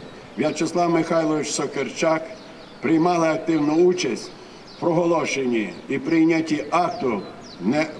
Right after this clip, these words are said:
проголошення незалежності України та Конституції України. Я українець, є у мене право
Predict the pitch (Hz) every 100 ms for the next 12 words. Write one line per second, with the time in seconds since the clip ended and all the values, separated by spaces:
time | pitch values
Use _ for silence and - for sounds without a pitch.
0 | - 151 143 156 147 143 - 147 143 147
1 | 135 147 131 123 131 127 - 123 110 123
2 | 120 120 107 101 - - - 175 175 147
3 | 131 - 127 123 113 - 110 104 92 104
4 | 87 80 - - - - - - - -
5 | - - - - - - - - - -
6 | - 120 135 180 214 - - - - -
7 | - 180 165 156 170 175 131 92 - -
8 | - - - - - 110 156 185 180 185
9 | 175 160 151 170 185 165 135